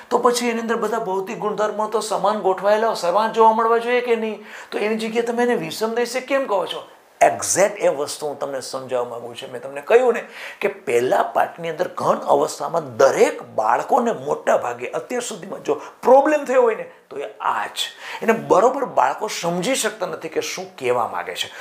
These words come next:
હવે એને હું દ્રષ્ટાંત સમજવા માટે તમને આપું, એટલે તમને ઓટોમેટિક ખ્યાલ આવી જશે. જેમ કે જો આની અંદર બે કણો છે, ઓકે? બે અલગ અલગ કણો હું એ બી લઉં છું. અહીંયા એ છે, અહીંયા બી છે, અહીંયા એ છે, અહીંયા બી છે.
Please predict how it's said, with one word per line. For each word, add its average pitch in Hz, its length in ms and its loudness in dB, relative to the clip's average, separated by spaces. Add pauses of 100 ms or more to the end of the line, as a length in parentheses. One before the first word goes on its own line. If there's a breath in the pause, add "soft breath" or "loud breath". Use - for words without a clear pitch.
(160 loud breath)
હવે 180 200 8
એને 226 100 2
હું 220 220 -4
દ્રષ્ટાંત 160 500 -6
સમજવા 254 600 2
માટે 208 180 -2
તમને 175 200 -8
આપું, - 380 -4
એટલે - 140 -12
તમને 147 240 -6
ઓટોમેટિક 139 440 -2
ખ્યાલ - 160 -8
આવી - 220 -10
જશે. 120 180 -10
જેમ 120 260 -2
કે - 180 -14 (840 loud breath)
જો 269 120 6
આની 233 200 4
અંદર 220 180 0
બે 170 240 2
કણો 123 360 -2
છે, - 240 -14
ઓકે? - 260 -2 (180)
બે 160 120 -2
અલગ 147 240 4
અલગ 165 180 0
કણો 139 200 0
હું 147 160 -6
એ 156 100 -2
બી 143 140 -2
લઉં 117 180 -4
છું. - 180 -14 (600 loud breath)
અહીંયા 120 280 -2 (100)
એ 151 220 2
છે, 160 240 -4 (380)
અહીંયા 113 380 -4
બી 104 200 -8
છે, - 220 -4 (520 loud breath)
અહીંયા 131 340 -2
એ 151 200 2
છે, 156 300 -4 (420)
અહીંયા 123 300 -4
બી 120 180 -8
છે. - 220 -12